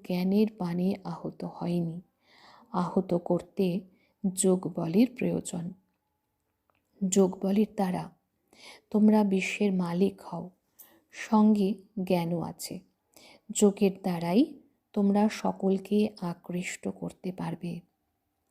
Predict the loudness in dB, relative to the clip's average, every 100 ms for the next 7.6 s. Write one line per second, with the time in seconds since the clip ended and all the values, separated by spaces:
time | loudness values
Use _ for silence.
0 | _ _ _ _ -4 0 2 4 2 -2
1 | _ -2 0 2 -2 -6 _ _ _ _
2 | 2 2 4 2 2 -2 -4 -2 2 2
3 | 2 -4 -2 -2 -2 -2 -6 -10 -6 -6
4 | -6 -10 _ _ _ _ -20 _ 2 2
5 | 4 0 2 -2 -2 2 2 0 -10 -12
6 | -6 -6 -6 -2 2 2 0 -10 -8 -8
7 | -10 -12 -12 -12 -12